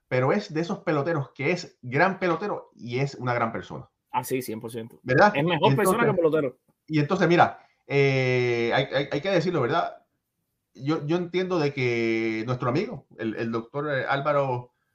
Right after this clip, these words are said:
Speaker 1: eh, Urshela, que, que es seguidor de aquí de
Speaker 2: No, no,
Speaker 1: de
Speaker 2: eh, Álvaro no es doctor, pero dale, dale.
Speaker 1: Ah, yo, yo pensaba que era doctor. Bueno,
Speaker 2: No, te
Speaker 1: ah,
Speaker 2: confundiste
Speaker 1: bueno.
Speaker 2: con Leonardo Randier, pero dale,
Speaker 1: Bueno,
Speaker 2: dale.
Speaker 1: bueno, que el papá, el, que el papá de,
Speaker 2: Don
Speaker 1: de
Speaker 2: Álvaro,
Speaker 1: Gio,
Speaker 2: que siempre
Speaker 1: don
Speaker 2: está
Speaker 1: Álvaro, ¿verdad?
Speaker 2: conectado, seguro
Speaker 1: Que
Speaker 2: está
Speaker 1: siempre
Speaker 2: hoy
Speaker 1: está
Speaker 2: mirando el show.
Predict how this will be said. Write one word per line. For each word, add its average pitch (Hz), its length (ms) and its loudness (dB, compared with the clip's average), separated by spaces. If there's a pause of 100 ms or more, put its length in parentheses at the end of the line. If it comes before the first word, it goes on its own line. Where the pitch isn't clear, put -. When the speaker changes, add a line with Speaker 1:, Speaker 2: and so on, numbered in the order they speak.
(220)
Speaker 1:
eh, 120 200 -4
Urshela, 151 460 -2
que, 120 720 -2
que - 100 -4
es 127 100 -2
seguidor 131 420 0
de 151 60 0
aquí 135 200 -4
de 120 360 0
Speaker 2:
No, 175 120 6
no, 202 200 6
Speaker 1:
de 160 140 0
Speaker 2:
eh, 113 140 -4
Álvaro 190 520 8
no 196 80 4
es 196 60 8
doctor, 190 380 10
pero 147 200 6
dale, 165 200 8
dale. 165 280 4 (100)
Speaker 1:
Ah, 196 180 12
yo, 147 160 4
yo 147 100 4
pensaba 170 180 4
que 175 40 6
era 170 100 4
doctor. 147 180 -2
Bueno, 185 180 2
Speaker 2:
No, 190 140 6
te 196 100 4
Speaker 1:
ah, 185 40 4
Speaker 2:
confundiste 185 420 8
Speaker 1:
bueno. 220 60 6
Speaker 2:
con 220 60 6
Leonardo 220 300 6
Randier, 202 340 8
pero 165 160 6
dale, 180 200 8
Speaker 1:
Bueno, 180 160 8
Speaker 2:
dale. 180 40 6
Speaker 1:
bueno, 123 220 0 (340)
que 359 60 4
el 151 80 4
papá, 143 280 6
el, 151 200 -2
que 156 200 -2
el 143 120 0
papá 139 360 8
de, 156 600 0
Speaker 2:
Don 170 160 8
Speaker 1:
de 190 60 2
Speaker 2:
Álvaro, 220 260 6
Speaker 1:
Gio, 175 140 4
Speaker 2:
que - 60 0
siempre 143 180 4
Speaker 1:
don - 80 8
Speaker 2:
está 190 100 6
Speaker 1:
Álvaro, 160 140 6
¿verdad? 190 200 6
Speaker 2:
conectado, 254 240 0
seguro 170 280 0
Speaker 1:
Que 160 40 -2
Speaker 2:
está 190 80 2
Speaker 1:
siempre 196 140 6
Speaker 2:
hoy 196 40 2
Speaker 1:
está 196 80 -2
Speaker 2:
mirando 190 260 0
el 185 60 -4
show. 190 220 -4